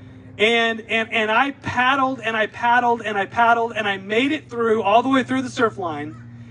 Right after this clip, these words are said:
And I actually got out there to, like, the regular surf, right? So I catch a wave, my first wave, I'm super stoked. All my other buddies, like, they tried to get out, and they're like, "Ah, it's not worth it," and they're, so now they're on the,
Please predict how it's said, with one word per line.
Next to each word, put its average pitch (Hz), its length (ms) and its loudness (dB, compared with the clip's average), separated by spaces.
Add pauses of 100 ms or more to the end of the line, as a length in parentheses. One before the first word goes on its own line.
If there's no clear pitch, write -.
(120)
And 208 120 2
I - 20 6
actually 262 320 0
got 214 220 4
out 247 200 2
there 202 200 0
to, 185 160 -6
like, 190 200 0
the 190 80 -8
regular 196 300 0
surf, 185 260 -2
right? 160 220 -2 (1160)
So 262 160 0
I 240 80 4
catch 349 320 0
a 359 80 -2
wave, 240 180 2
my 226 140 0
first 320 280 0
wave, 226 200 4
I'm 208 100 -2
super 294 320 -4
stoked. 185 420 -2 (460)
All 233 160 4
my 294 220 0
other 311 120 -2
buddies, 220 600 2 (320)
like, 214 240 2
they 233 120 0
tried 247 280 2
to 233 60 -8
get 233 140 -2
out, 233 120 6
and 226 100 -2
they're 208 60 0
like, 196 160 0
"Ah, 220 180 4
it's 214 140 -2
not 196 180 -4
worth 190 160 0
it," 190 60 -8
and 185 100 -14
they're, 175 80 -6
so 208 140 -10
now 190 240 2
they're 185 180 -2
on 175 120 0
the, 156 200 -4